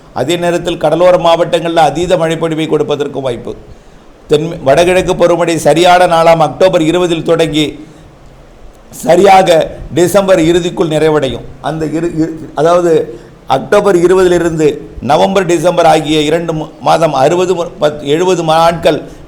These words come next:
மிகச்சிறப்பான ஒரு வடகிழக்கு பருவமழையை கொடுத்து வறட்சியின் பிடியிலிருந்து தமிழ்நாட்டையும் தென்னிந்தியாவையும் மீட்கும்.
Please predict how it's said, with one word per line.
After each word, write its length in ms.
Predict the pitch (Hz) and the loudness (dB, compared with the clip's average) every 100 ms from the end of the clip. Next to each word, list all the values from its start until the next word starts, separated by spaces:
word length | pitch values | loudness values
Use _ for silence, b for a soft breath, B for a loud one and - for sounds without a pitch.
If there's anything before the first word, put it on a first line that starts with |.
| 131 | -4
மிகச்சிறப்பான 680 | 175 190 190 170 175 175 175 | -2 -2 0 2 2 0 0
ஒரு 80 | 160 | 0
வடகிழக்கு 400 | 151 165 165 156 151 | 0 0 0 -2 0
பருவமழையை 500 | 151 151 147 143 139 147 | 0 0 -2 -4 -4 -4
கொடுத்து 320 | 139 135 127 - B B B B B - - - - - 127 | -4 -6 -8 -10 B B B B B -20 -20 -20 -18 -6 2
வறட்சியின் 540 | 147 190 - 196 170 | 2 2 -2 -4 -4
பிடியிலிருந்து 480 | 170 165 156 156 143 135 | -4 -2 -2 -4 -4 -2
தமிழ்நாட்டையும் 640 | 139 156 156 143 147 139 - - - | -2 -2 -2 -2 -4 -6 -8 -18 -4
தென்னிந்தியாவையும் 720 | 147 160 165 156 147 143 131 | -2 -2 -2 0 0 -2 -6
மீட்கும். 320 | 127 131 113 | -6 -8 -12